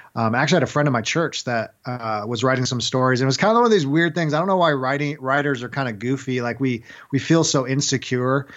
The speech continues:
And, you know, we're ta-, um, we're talking one day, and he's like, "Hey, I, you know, I, I, I'm writing these, like, short stories." I'm like, "Oh, that's interesting. I, why don't you show 'em to me?" And, you know, and he's, it's like, everything's kinda hush hush.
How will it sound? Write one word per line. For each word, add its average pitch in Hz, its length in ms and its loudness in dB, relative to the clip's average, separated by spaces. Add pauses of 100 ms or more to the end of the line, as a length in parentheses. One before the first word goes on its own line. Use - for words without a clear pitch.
(320)
And, 127 340 0
you 131 60 4
know, 135 80 4
we're 127 80 2
ta-, 139 260 0
um, 139 140 -2
we're 147 100 0
talking 131 320 0
one 131 160 0
day, 123 240 0
and 120 80 -2
he's 120 140 -2
like, 101 120 -6
"Hey, 127 200 2
I, 110 100 0
you 117 180 -4
know, 117 60 2
I, 107 80 2
I, 110 300 -4 (120)
I'm 117 160 -2
writing 123 300 2
these, 110 260 -6
like, 113 160 -2
short 123 280 -2
stories." 117 440 2
I'm 101 80 -6
like, 107 140 -6
"Oh, 180 100 -4
that's 170 160 0
interesting. 147 380 0
I, 110 120 2
why 113 100 -10
don't 127 140 0
you 135 40 4
show 143 140 2
'em 151 100 4
to 110 80 2
me?" 104 140 0
And, 101 140 -4 (420)
you 123 80 0
know, 117 80 4
and 120 100 2
he's, 113 160 -2 (140)
it's 143 180 2
like, 160 220 4
everything's 160 260 4
kinda 139 180 2
hush 107 260 0
hush. 127 360 -2